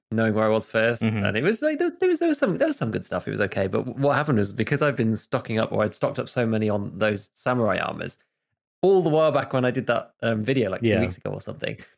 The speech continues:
Speaker 1: and I still have them, and they still keep coming back in insurance.
Speaker 2: <laughs> Do
Speaker 1: So I
Speaker 2: they?
Speaker 1: was like, "Well, let's just run this," because if people, maybe if people are gonna be struggling with ammo or they've run out their good ammo, then this armor's gonna come in, like, real clutch. It's gonna be crazy.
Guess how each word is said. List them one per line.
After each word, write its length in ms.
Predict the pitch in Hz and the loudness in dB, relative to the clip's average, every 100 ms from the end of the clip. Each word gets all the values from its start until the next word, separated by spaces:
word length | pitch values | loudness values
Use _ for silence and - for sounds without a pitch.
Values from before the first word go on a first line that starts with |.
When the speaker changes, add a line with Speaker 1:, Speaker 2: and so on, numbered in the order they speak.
| - | -2
Speaker 1:
and 60 | 170 | -2
I 20 | |
still 280 | - 220 208 | 0 0 2
have 240 | 165 185 | 2 2
them, 120 | 127 | 2
and 80 | 104 | 2
they 60 | 120 | 2
still 200 | - 214 | 2 0
keep 160 | 202 | 0
coming 220 | 151 165 | 0 2
back 220 | 143 143 139 | 2 0 -2
in 60 | |
insurance. 560 | 120 110 151 117 98 139 | -6 0 2 4 2 0
Speaker 2:
<laughs> 240 | - - - | -2 -6 -4
Do 140 | 104 | 2
Speaker 1:
So 60 | 143 | 2
I 40 | |
Speaker 2:
they? 40 | |
Speaker 1:
was 100 | 151 | 4
like, 200 | 139 139 | 2 2
"Well, 120 | - 185 | 2 2
let's 160 | 220 | 0
just 140 | 208 156 | -2 0
run 200 | 160 151 | 2 2
this," 180 | 120 | 0
because 380 | - 110 131 110 - | -2 -2 -2 -2 -6
if 80 | - | -4
people, 500 | 170 156 143 127 - _ | -4 0 -2 -2 -8 _
maybe 320 | 113 123 123 | -2 0 0
if 80 | 117 | -2
people 240 | 127 120 | -4 -4
are 20 | 113 | -4
gonna 140 | 110 | -4
be 80 | 107 | -4
struggling 300 | - 110 98 | -4 -2 0
with 80 | 104 | 0
ammo 220 | 143 139 | 2 2
or 60 | 117 | 0
they've 160 | 95 | 0
run 160 | 98 101 | 0 0
out 120 | 104 | 0
their 80 | 98 | -4
good 160 | 101 | -2
ammo, 260 | 127 131 104 | 0 2 0
then 100 | 104 | -2
this 140 | 110 | -2
armor's 260 | 117 117 110 | 0 0 0
gonna 200 | 110 107 | -2 -4
come 180 | - 104 | -2 -2
in, 80 | 98 | -2
like, 140 | 85 | -4
real 320 | 101 127 139 | -2 2 2
clutch. 300 | - 113 - | 2 0 -2
It's 80 | - | -4
gonna 120 | 107 | -6
be 60 | 95 | -6
crazy. 520 | 85 104 104 - - | -2 0 0 -4 -10